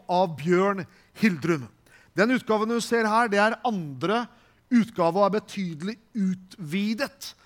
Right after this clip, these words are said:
sammenlignet med første utgave som kom ut for en tid tilbake. Eh, det er den beste boken som er skrevet her i Norge, kanskje i Europa, om Israels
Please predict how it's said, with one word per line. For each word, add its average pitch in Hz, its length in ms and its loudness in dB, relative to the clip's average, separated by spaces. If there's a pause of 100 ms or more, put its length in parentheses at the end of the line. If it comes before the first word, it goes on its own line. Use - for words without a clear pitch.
(180)
sammenlignet 170 640 0
med 180 100 -2
første - 280 -4
utgave 151 300 -2
som 180 180 -8
kom 165 200 -4
ut 160 200 -4
for 180 120 -6
en 147 80 -10
tid 160 120 -6
tilbake. 143 380 -12 (800)
Eh, 175 360 4 (440)
det 196 120 2
er 233 160 4
den 226 240 -2
beste - 580 -6
boken 220 560 -2
som 208 160 -10
er 202 80 -4
skrevet 202 400 -2
her 190 140 0
i - 20 -6
Norge, 190 320 -2
kanskje 196 360 -4
i - 40 0
Europa, 190 360 2 (680)
om 196 320 2 (160)
Israels 214 1000 -2